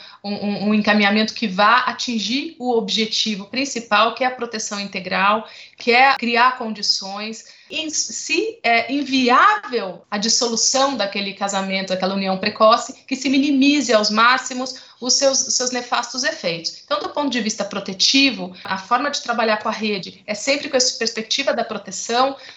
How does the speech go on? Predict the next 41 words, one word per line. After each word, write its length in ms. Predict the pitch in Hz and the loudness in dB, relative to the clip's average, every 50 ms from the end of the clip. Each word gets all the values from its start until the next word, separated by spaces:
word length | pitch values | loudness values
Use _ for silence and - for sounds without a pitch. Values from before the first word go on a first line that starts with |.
| _ - | _ 0
da, 240 | 202 202 208 208 - | 2 4 4 2 2
da 120 | 190 214 | 0 -2
reintegração 680 | 202 202 247 269 254 277 254 254 226 233 - 240 240 233 | -2 -2 -2 -4 -4 -4 -4 -4 -4 -4 -4 -4 -4 -4
familiar, 680 | 240 226 220 214 202 202 190 196 214 220 226 233 - - - - _ | -4 -4 -4 -2 0 2 2 4 4 4 2 0 -2 -8 -20 -20 _
da 200 | - 214 208 208 - | -4 -4 -4 -4 -4
reestruturação 1000 | - - - 277 330 349 339 - - 294 285 294 294 277 269 - - 320 320 403 | -6 -2 0 2 2 2 0 -2 -6 -8 -6 -2 -2 -2 -2 -2 -2 -4 -4 -4
familiar 640 | - - 320 311 311 294 277 262 262 285 330 359 339 | -4 -6 -4 -4 -2 0 2 4 4 4 4 2 2
para 100 | - 285 | -2 -4
que 60 | 285 | -6
essa 160 | 262 262 254 | -6 -8 -8
criança 380 | 254 247 240 247 247 - 247 - - - - - _ | -6 -4 -4 -4 -4 -6 -8 -12 -14 -20 -20 -10 _
e 80 | - 240 | 0 0
adolescente 440 | 233 226 233 233 226 - 247 233 | 2 2 2 0 0 0 -2 -2
esteja 300 | 226 - - 233 226 233 | -2 -2 0 0 2 2
ali 140 | 220 214 220 | 2 0 0
bem 160 | 196 220 214 | 0 0 0
inserido, 540 | 214 214 - - 208 190 220 240 247 - 254 254 - - _ _ _ | 0 -2 -2 -4 -2 0 2 2 0 0 -4 -8 -10 -18 _ _ _
porque 240 | - 285 - - 285 | -8 -4 0 2 4
na 60 | 294 | 4
hora 100 | 294 302 | 4 4
em 40 | 330 | 2
que 60 | 311 359 | 0 -2
a 20 | |
gente 220 | 330 311 302 - | -2 -2 -2 -2
responsabiliza 800 | 277 285 277 - 269 262 - 269 240 247 240 254 254 247 254 247 | 0 0 0 0 0 0 0 0 0 0 0 -2 -2 0 0 0
um 80 | 240 233 | -2 -2
pai, 440 | - 247 226 220 214 208 196 196 | 0 2 4 4 4 4 2 0
aponta 400 | 214 214 214 - 240 233 233 233 | -4 -4 -4 -4 -6 -6 -6 -6
o 40 | 247 | -10
dedo 400 | 202 190 226 226 226 220 196 190 | -6 -2 0 2 2 2 0 0
e 80 | 233 226 | -2 -4
julga 340 | 202 202 226 240 233 226 220 | -2 -4 -4 -4 -2 -4 -2
sem 240 | 226 - 262 262 | -2 -2 -2 -2
entender 500 | 269 262 262 254 247 240 220 254 262 262 | 0 0 0 0 0 2 2 4 4 4
as 200 | 196 214 240 - | 4 4 2 0
suas 220 | - 240 240 240 208 | 0 0 0 0 0
demandas 640 | 202 240 226 220 220 226 226 226 226 220 214 202 202 | 2 2 2 2 2 2 2 2 2 2 2 2 2
e 60 | 226 | 0
o 80 | 233 | 0
contexto, 800 | 233 - 226 226 220 - 254 262 277 294 285 294 - - 214 - - - - - - - | 0 0 -2 -2 0 4 4 6 6 6 4 2 2 0 -4 -10 -12 -16 -18 -20 -14 -6
né, 280 | - 214 247 254 262 - | 0 2 2 2 2 0